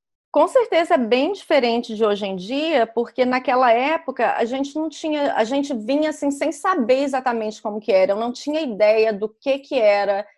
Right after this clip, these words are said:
imigrar para outro país. Eu não vim com essa intenção. Eu vim com a intenção de apenas estudar inglês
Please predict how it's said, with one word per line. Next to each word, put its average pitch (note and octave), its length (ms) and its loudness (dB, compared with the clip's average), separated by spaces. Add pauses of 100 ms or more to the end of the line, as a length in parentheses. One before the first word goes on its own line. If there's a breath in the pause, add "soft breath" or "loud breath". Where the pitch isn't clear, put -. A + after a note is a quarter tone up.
(240)
imigrar A3 800 2
para F#3 200 0
outro E3+ 240 -8
país. E3 340 0
Eu G#3 80 0
não C#4 240 2
vim C#4 220 0
com B3 160 0
essa F#3+ 200 -4
intenção. E3+ 640 -8
Eu F3 120 -8
vim G3 160 -4
com A3+ 80 -6
a - 20 -2
intenção A3 420 -6
de A3 80 0
apenas A3+ 400 0
estudar B3+ 580 -2
inglês A3+ 520 0